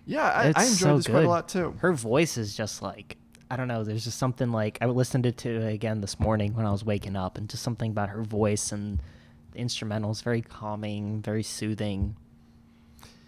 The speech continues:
Speaker 1: And very heart-wrenching, too.
Speaker 2: Yes, that too.
Speaker 1: She has a track on here called Zombie Girl, and there's some lyrics in it, basically her talking about how she wishes the person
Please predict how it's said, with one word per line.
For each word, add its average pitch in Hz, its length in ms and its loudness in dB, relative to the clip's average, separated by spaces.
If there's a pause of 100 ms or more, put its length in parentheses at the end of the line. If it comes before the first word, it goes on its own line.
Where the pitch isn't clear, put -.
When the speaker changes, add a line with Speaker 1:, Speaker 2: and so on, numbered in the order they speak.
(140)
Speaker 1:
And 220 240 -6
very 180 220 2
heart-wrenching, 117 640 0
too. 98 260 0 (120)
Speaker 2:
Yes, 123 360 2
that 123 160 4
too. 107 220 -6 (600)
Speaker 1:
She - 180 -4
has 135 120 0
a 113 40 -12
track 131 300 0
on 110 140 0
here 117 180 0
called 95 360 -4
Zombie 101 400 -2
Girl, 90 480 -4 (240)
and 87 240 -6
there's 90 160 -4
some 95 240 -4
lyrics 98 400 -4
in 92 80 -4
it, 80 120 -8 (380)
basically 98 580 -4 (520)
her 123 320 0
talking 107 480 -4
about 87 280 -4
how 90 320 -8
she - 200 -12
wishes 92 400 -10
the - 100 -14
person 87 640 -10